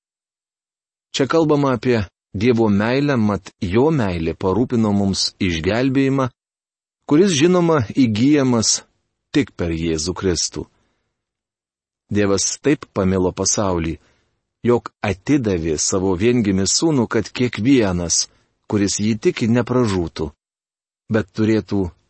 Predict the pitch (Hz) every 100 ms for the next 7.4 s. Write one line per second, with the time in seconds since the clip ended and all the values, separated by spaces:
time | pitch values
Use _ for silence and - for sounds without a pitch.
0 | _ - 107 92 78 82 80 80 82 90
1 | 90 80 78 78 - _ _ _ _ _
2 | _ - 90 85 90 87 85 - - 95
3 | 95 90 85 82 92 87 87 90 87 85
4 | 80 - 90 85 - 85 - 117 104 95
5 | - - _ _ _ _ _ - 95 90
6 | 92 90 85 - 82 82 80 - 82 76
7 | 69 82 73 62